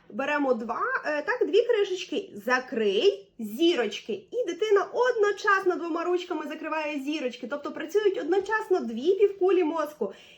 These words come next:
І закрила. Для самих маленьких ми вивчаємо, звичайно,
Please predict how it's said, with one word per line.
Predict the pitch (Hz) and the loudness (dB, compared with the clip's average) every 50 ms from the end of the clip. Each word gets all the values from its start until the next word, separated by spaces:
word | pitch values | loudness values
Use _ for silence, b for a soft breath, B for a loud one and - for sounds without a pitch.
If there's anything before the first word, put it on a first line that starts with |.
| B B | B B
І | - 440 523 494 392 | -4 2 4 4 6
закрила. | 311 330 - - 320 285 247 208 190 - B B B B B | 6 2 0 0 0 0 0 0 0 -2 B B B B B
Для | - 427 494 508 - 523 | -2 0 0 0 2 2
самих | 508 480 427 403 302 | 2 2 2 2 0
маленьких | 311 330 311 302 285 254 240 240 - 226 226 - | 0 0 0 2 2 0 0 0 -2 -4 -4 0
ми | 311 381 392 | 0 0 0
вивчаємо, | 330 311 277 - - 294 240 226 214 202 196 185 180 185 b b b _ - | 0 -2 -6 -6 -4 -4 -2 -2 -2 -2 -4 -6 -8 -10 b b b _ -14
звичайно, | 233 247 302 311 320 339 330 226 208 208 202 370 | -8 -8 -6 -4 -2 -2 -2 -2 -2 -2 -4 -4